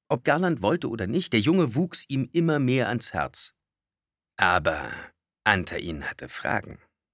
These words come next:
Der Junge war, nun, wie sollte er es ausdrücken,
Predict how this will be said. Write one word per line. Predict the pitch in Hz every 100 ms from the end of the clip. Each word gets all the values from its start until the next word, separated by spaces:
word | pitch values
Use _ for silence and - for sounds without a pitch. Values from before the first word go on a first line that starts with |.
| _ _ -
Der | 104
Junge | 165 185
war, | 160 151 123 - _ _ _ _ _ _ - - - -
nun, | 160 143 131
wie | 113
sollte | 113 123 127
er | 92 110
es | - -
ausdrücken, | - 147 - 110 104 120